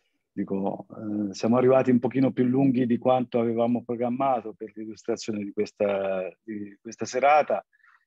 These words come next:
quindi non rimane molto tempo per, per le domande. Io, eh, mi sono segnato un paio di domande di,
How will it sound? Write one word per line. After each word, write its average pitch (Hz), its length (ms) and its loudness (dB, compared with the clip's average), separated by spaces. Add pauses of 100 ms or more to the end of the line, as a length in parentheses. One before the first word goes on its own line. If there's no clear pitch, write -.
quindi 113 580 6
non 113 200 2
rimane 117 360 2
molto 113 800 -2
tempo 120 460 -2
per, 107 640 -4
per 113 140 -4
le 107 120 -4
domande. 120 540 0
Io, 123 360 0 (500)
eh, 107 680 -4
mi 107 140 -6
sono 120 200 -4
segnato 120 420 0
un 117 80 0
paio 127 200 0
di 123 280 -2
domande 135 560 0
di, 117 500 0